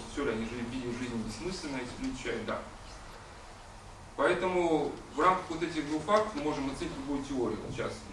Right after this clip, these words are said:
наверняка вы слышали, там, теория наследственной, за-, такой, выяснили в расчетах, что не хватает какой-то массы, которая влияет на движение урана. Ну и так пришли к выводу, что есть какая-то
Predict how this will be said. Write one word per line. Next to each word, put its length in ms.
наверняка 360
вы 100
слышали, 260
там, 120
теория 220
наследственной, 720
за-, 100
такой, 220
выяснили 300
в 80
расчетах, 340
что 140
не 60
хватает 340
какой-то 320
массы, 380
которая 320
влияет 400
на 40
движение 340
урана. 340
Ну 160
и 60
так 260
пришли 320
к 80
выводу, 300
что 140
есть 120
какая-то 240